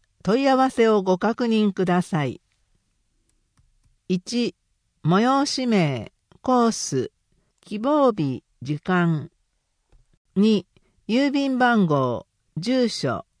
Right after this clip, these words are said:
三、氏名、振り仮名。四、年齢、学年。五、連絡先、電話、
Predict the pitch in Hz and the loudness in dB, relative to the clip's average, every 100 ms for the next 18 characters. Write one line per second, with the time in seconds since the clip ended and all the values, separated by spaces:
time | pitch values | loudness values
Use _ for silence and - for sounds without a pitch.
0 | _ _ _ _ _ _ _ _ _ _ | _ _ _ _ _ _ _ _ _ _
1 | - 214 214 196 165 _ _ _ _ _ | -4 0 4 2 0 _ _ _ _ _
2 | _ _ _ _ _ - 262 269 247 185 | _ _ _ _ _ -10 -6 -2 2 2
3 | 143 - _ - - 175 190 180 170 151 | 0 -8 _ -16 -2 2 2 2 2 0
4 | 143 - _ _ _ _ _ _ _ _ | -4 -8 _ _ _ _ _ _ _ _
5 | _ _ _ _ 202 240 165 - _ _ | _ _ _ _ 0 0 0 -4 _ _
6 | _ 170 202 247 240 226 208 202 175 - | _ -2 0 0 0 2 2 0 -2 -8
7 | _ _ - 165 - 190 175 165 143 160 | _ _ -4 -2 0 2 4 4 0 -4
8 | _ _ _ _ _ _ _ _ _ _ | _ _ _ _ _ _ _ _ _ _
9 | _ _ _ 196 202 180 - _ _ - | _ _ _ 0 2 2 -2 _ _ -2
10 | 190 247 247 247 - 240 220 - 190 180 | 0 2 2 2 0 -2 -2 -2 -4 -4
11 | _ _ _ _ 190 240 240 226 214 | _ _ _ _ 2 2 2 0 0